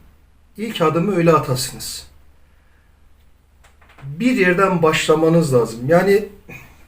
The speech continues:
bazıları kızabilir çünkü buna çok takıntıları olanlar var. Özellikle velilerimizden. İşte günde yüz, yüz elli soru çözdü. İşte bir, bazıları diyor üç yüz elli, beş yüz, altı yüz soru çözmeli falan.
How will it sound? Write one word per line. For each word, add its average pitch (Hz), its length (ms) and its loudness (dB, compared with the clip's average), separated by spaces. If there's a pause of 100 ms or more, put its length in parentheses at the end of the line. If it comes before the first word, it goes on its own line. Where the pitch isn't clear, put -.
bazıları 170 440 0
kızabilir 165 600 0
çünkü 147 200 -4
buna 147 160 0
çok - 260 -6
takıntıları 143 580 -4
olanlar 147 420 2
var. 113 340 -2
Özellikle 139 560 -2
velilerimizden. 127 840 0 (440)
İşte 113 160 -12
günde 131 340 -2
yüz, 127 260 0 (540)
yüz 127 200 -10
elli 123 220 -6
soru 127 460 -8
çözdü. 110 360 -16
İşte 110 320 -12
bir, 117 300 -14
bazıları 113 480 -6
diyor 120 140 -10
üç 113 220 -14
yüz 113 80 -10
elli, 113 360 -6
beş 117 280 -8
yüz, 113 80 -12 (180)
altı 117 340 -10
yüz 123 80 -14
soru 113 300 -12
çözmeli 113 520 -14
falan. 120 340 -12